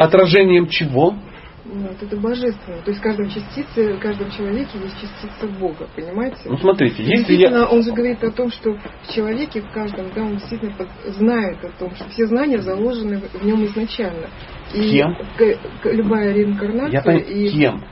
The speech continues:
Speaker 1: заложены?
Speaker 2: заложены Богом.
Speaker 1: Конкретно. Если я отражение Бога, вот смотри, я подхожу к зеркалу, и там отражается
Speaker 2: Не, мне
Speaker 1: кто?
Speaker 2: кажется, мы ни о чём сейчас. На самом деле,
Speaker 1: Да
Speaker 2: э,
Speaker 1: вы
Speaker 2: ну,
Speaker 1: всё время ни о чём.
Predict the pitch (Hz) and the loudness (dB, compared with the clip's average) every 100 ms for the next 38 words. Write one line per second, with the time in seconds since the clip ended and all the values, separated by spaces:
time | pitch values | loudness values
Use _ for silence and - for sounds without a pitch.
0 | 104 120 120 110 101 135 - 190 175 175 | -2 2 2 0 -4 -10 -10 -8 -8 -8
1 | 196 226 226 254 202 170 175 - - 139 | -2 -2 0 -4 -6 -12 -14 -20 -6 -2
2 | 139 143 139 120 104 104 135 190 131 156 | 0 2 2 2 -2 0 2 4 4 4
3 | 156 123 123 143 135 120 117 120 120 147 | 4 2 0 2 2 2 4 4 4 2
4 | 151 131 113 123 165 131 - 120 143 117 | 2 2 4 4 4 2 0 2 0 0
5 | 113 117 120 135 135 123 143 165 240 247 | 2 2 2 0 0 0 2 4 4 4
6 | 127 123 127 127 208 226 226 269 381 311 | 2 4 6 6 6 4 6 8 8 8
7 | 285 285 294 294 262 202 196 220 220 247 | 6 6 4 2 -2 -2 -4 -6 -4 -2
8 | 247 226 247 240 226 214 143 156 220 180 | -2 -2 0 2 2 4 6 6 6 6
9 | 214 180 170 170 165 113 | 6 6 6 6 4 0